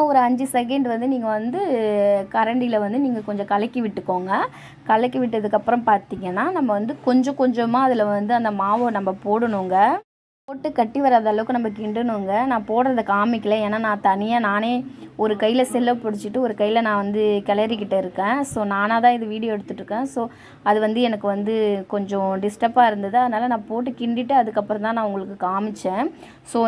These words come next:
இதை பார்த்தீங்கன்னா தெரியும், சுத்திலும் வந்து நம்மளுக்கு அந்த பாகு வந்து கொஞ்சம் திரி திரியா மேல இருக்கும். இன்னும் ஒரு வாட்டி நம்ம கலந்து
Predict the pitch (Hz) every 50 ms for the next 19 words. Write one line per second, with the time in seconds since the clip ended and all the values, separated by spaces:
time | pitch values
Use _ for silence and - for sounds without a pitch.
0 | 226 220 214 220 208 - 214 220 226 233 262 226 226 226 240 233 226 208 233 269
1 | 269 269 214 208 240 233 247 247 240 240 240 240 226 214 208 208 202 202 196 202
2 | - - 208 208 220 233 240 233 226 208 208 240 240 247 226 220 214 214 233 226
3 | 226 208 233 226 214 220 226 233 226 220 214 208 202 196 - - - 285 302 277
4 | 285 302 320 330 320 285 254 240 240 233 226 220 220 220 214 226 - 359 466 -
5 | - - - - - - - - 226 233 233 - 220 226 240 269 269